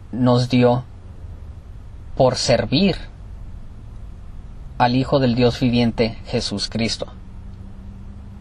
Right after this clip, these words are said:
Esta es nuestra única posición.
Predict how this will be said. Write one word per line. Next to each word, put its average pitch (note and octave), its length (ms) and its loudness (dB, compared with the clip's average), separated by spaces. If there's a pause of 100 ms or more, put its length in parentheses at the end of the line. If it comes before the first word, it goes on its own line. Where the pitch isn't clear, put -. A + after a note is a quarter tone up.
(3250)
Esta D#3 380 6
es C3+ 220 2
nuestra C3 320 6
única E3 360 6
posición. A2+ 580 -2